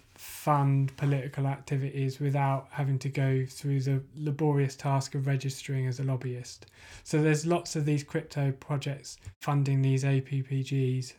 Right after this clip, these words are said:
And there's five of them in the U K that are actually related to crypto. With a lot of the scaremongering that is encouraging people towards cryptocurrencies,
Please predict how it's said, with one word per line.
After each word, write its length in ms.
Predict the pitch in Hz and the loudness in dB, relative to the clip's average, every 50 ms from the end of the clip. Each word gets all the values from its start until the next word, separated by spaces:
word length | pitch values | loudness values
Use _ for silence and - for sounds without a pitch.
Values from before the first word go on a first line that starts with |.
| - - | -8 -2
And 80 | 160 165 | 4 6
there's 160 | 180 180 175 | 6 6 4
five 400 | - - 175 165 160 160 151 156 | 4 6 6 8 8 6 6 4
of 140 | 143 131 127 | 0 -2 0
them 160 | 139 131 131 | 0 2 2
in 100 | 131 127 | 2 4
the 80 | 131 131 | 2 2
U 140 | 131 131 | 2 0
K 280 | 127 - - 139 131 131 | -2 -2 -2 -2 -2 0
that 140 | 123 131 127 | -2 -2 -4
are 100 | 131 127 | -4 -4
actually 540 | 131 135 - - - 135 131 127 123 123 - - | -4 -6 -8 -6 -4 -2 -2 -2 -4 -6 -8 -4
related 400 | 156 143 139 139 143 135 123 127 | 0 2 2 2 2 0 -2 -4
to 80 | - 143 | -6 -6
crypto. 560 | 139 - - 147 - - - 135 135 131 127 135 - - - - - - _ _ _ _ _ _ _ _ - | -6 -6 -8 -8 -8 -8 -6 -4 -4 -4 -4 -6 -10 -16 -20 -20 -20 -20 _ _ _ _ _ _ _ _ -8
With 480 | 185 185 196 196 190 190 185 185 - - | 2 4 6 8 8 8 6 6 4 4
a 100 | 190 185 | 6 8
lot 220 | 202 208 202 185 | 8 8 8 6
of 100 | 180 - | 4 4
the 80 | 190 185 | 2 0
scaremongering 1080 | - - - - 196 190 180 170 170 165 151 147 143 135 127 123 120 117 120 127 131 | 0 0 2 4 6 6 6 4 4 4 4 4 4 4 4 2 2 2 0 0 0
that 120 | 135 143 143 | 0 0 2
is 120 | 143 143 | 2 2
encouraging 580 | 156 151 139 - 160 156 151 143 147 151 143 139 | 2 0 0 2 2 2 4 2 2 2 0 0
people 340 | - 147 147 139 - 143 | 0 0 -2 0 0 -2
towards 540 | 135 - - 143 139 139 143 143 143 139 135 | -2 -2 -2 -2 0 2 2 4 2 2 0
cryptocurrencies, 1120 | - - - 131 - - - 135 127 123 - 131 120 120 143 - - - 139 143 143 143 | -2 -4 -6 -6 -4 -4 -4 -4 -4 -4 -6 -8 -10 -10 -14 -16 -16 -14 -12 -12 -12 -12